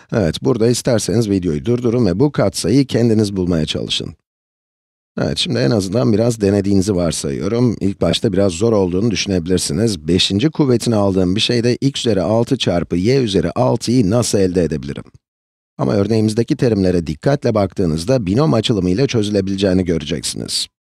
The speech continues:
Başlangıçta elimde bir adet y kare ve bir adet de x küp var.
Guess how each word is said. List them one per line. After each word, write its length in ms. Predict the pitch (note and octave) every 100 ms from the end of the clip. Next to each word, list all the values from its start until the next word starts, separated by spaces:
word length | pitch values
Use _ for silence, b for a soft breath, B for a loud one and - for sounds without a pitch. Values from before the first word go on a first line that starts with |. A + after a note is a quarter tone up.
| _ _ _ _ _ _
Başlangıçta 640 | B2+ C#3 C#3+ A#2+ G#2 -
elimde 340 | B2 A2+ G#2+ A#2+
bir 180 | C3 G#2
adet 300 | F#2+ F2+ -
y 140 | B2+
kare 300 | - E2+ A#2
ve 160 | F2+ F#2+
bir 160 | D3
adet 280 | G2 F#2 -
de 120 | C#3+
x 300 | - G#2 -
küp 240 | - D#2+ -
var. 240 | - -